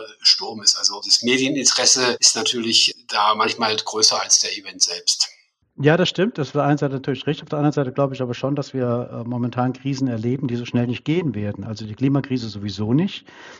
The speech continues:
Speaker 2: Das wird noch ganz dramatische Folgen haben in den nächsten Jahren. Und erleben wir hier jetzt schon teilweise. Teile der Migrationsbewegung, die wir erleben, sind ja Folgen der Klimakrise schon, ohne dass wir das als solches immer direkt sehen.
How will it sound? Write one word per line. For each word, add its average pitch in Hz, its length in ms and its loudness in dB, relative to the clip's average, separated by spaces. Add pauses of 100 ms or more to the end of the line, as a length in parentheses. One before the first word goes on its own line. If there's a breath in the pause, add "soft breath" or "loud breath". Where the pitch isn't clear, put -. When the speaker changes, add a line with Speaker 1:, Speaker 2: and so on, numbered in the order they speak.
Speaker 2:
Das - 180 -2
wird 131 120 -2
noch 120 140 2
ganz 123 360 0
dramatische 113 520 -2
Folgen 131 400 -2
haben 151 340 0
in 143 80 0
den 131 120 0
nächsten 139 320 -2
Jahren. 139 340 0
Und 120 160 -8
erleben 131 400 -4
wir 120 80 2
hier 110 220 0
jetzt 123 280 0
schon 170 300 0
teilweise. 151 560 -2 (320 loud breath)
Teile 127 300 2
der 139 100 0
Migrationsbewegung, 131 1000 0
die 127 100 -4
wir 127 140 0
erleben, 127 460 -2 (200 loud breath)
sind 135 240 -2
ja 139 80 2
Folgen 123 300 0
der 110 100 -2
Klimakrise 127 640 -2
schon, 127 220 -2
ohne 131 240 2
dass 117 160 0
wir 127 60 -2
das 117 260 -4
als 127 160 -10
solches 123 340 -2
immer 120 320 0
direkt 113 340 -4
sehen. 139 380 0